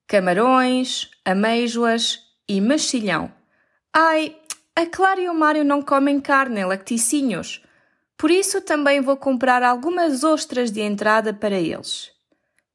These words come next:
Finalmente, não me posso esquecer de passar pela pastelaria para buscar o bolo de aniversário que encomendei. Escolhi um bolo de chocolate com cobertura de frutos vermelhos.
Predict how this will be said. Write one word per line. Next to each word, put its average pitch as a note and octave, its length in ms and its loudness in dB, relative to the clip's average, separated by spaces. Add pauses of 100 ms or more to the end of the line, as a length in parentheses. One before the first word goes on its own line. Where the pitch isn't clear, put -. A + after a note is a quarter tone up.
Finalmente, C#4+ 880 0 (600)
não C4 280 2
me D4 100 0
posso C#4+ 360 0
esquecer F3+ 560 -2
de G3 100 -4
passar C#4+ 720 -2
pela F4+ 340 2
pastelaria B3+ 840 0
para A#3 300 0
buscar A#3 440 0
o A#3 80 -2
bolo A#3 360 0
de A3 120 -2
aniversário B3+ 800 0
que A#3+ 200 -6
encomendei. F#3+ 840 -2 (720)
Escolhi A3 800 -4
um G3 200 2
bolo B3 360 2
de G#3+ 140 -4
chocolate G#3 840 -2 (420)
com C#4 240 4
cobertura C#4 720 0
de C#4 80 -10
frutos A#3+ 380 -6
vermelhos. A3 760 -2